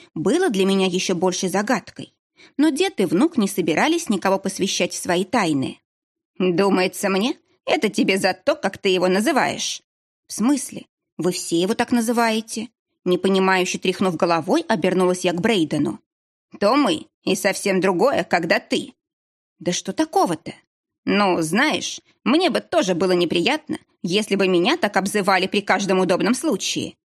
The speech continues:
многозначительно сказал Брейден, подтягивая одно колено к груди и кладя на него локоть.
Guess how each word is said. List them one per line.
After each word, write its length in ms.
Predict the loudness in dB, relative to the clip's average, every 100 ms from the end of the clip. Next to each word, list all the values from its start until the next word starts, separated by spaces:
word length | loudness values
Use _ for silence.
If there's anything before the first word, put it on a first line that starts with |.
| _ _ _
многозначительно 920 | 2 2 2 2 0 0 -2 0 0
сказал 380 | 0 -2 0 0
Брейден, 500 | 0 0 0 -4 -10 -16 -20 -8
подтягивая 600 | -4 -4 0 0 2 0
одно 280 | 0 0 0
колено 380 | 2 2 2 0
к 100 | 0
груди 380 | 0 0 0 0
и 140 | -2
кладя 320 | 0 0 2
на 80 | 2
него 260 | 2 2 2
локоть. 520 | 0 -2 -8 -14 -16